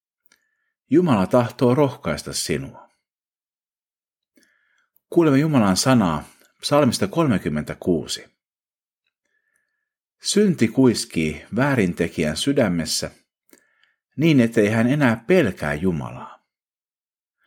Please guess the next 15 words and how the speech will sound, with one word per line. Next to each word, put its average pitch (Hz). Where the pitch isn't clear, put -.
Synti 170
kiehtoo 113
hänen 92
silmänsä, 90
niin 160
ettei 104
hän 123
näe 139
eikä 117
vihaa 131
vikojaan. 71
Synti 190
kuiskii 113
väärintekijän 82
sydämessä. 73